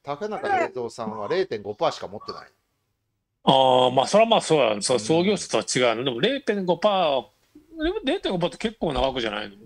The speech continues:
Speaker 1: えー、パソの時価総額調べましょうか、パソ。
Speaker 2: おー。
Speaker 1: えー、時価総額。え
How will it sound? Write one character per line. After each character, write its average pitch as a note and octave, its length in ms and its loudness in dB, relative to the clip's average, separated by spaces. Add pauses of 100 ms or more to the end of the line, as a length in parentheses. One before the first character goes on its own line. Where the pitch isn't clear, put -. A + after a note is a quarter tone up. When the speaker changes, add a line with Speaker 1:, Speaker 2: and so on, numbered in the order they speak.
(120)
Speaker 1:
え E2+ 300 -16
ー、 - 60 -20
パ G2 80 -12
ソ F#2 140 -18
の D#2 120 -16
時 D#2 120 -18
価 F2 100 -16
総 G#2 120 -12
額 D#2+ 140 -16
調 G2+ 120 -10
べ G2 60 -12
ま F#2+ 60 -14
し - 60 -18
ょ G#2+ 60 -12
う - 20 -10
か、 A#2+ 80 -12
パ E2 220 -16
ソ。 - 160 -20
Speaker 2:
お A#2 800 -2
ー。 - 100 -20
Speaker 1:
え D#2 320 -18
ー、 - 20 -20
時 D2+ 200 -20
価 D#2 240 -16
総 D2+ 360 -18
額。 D#2 440 -16
え D#2 460 -20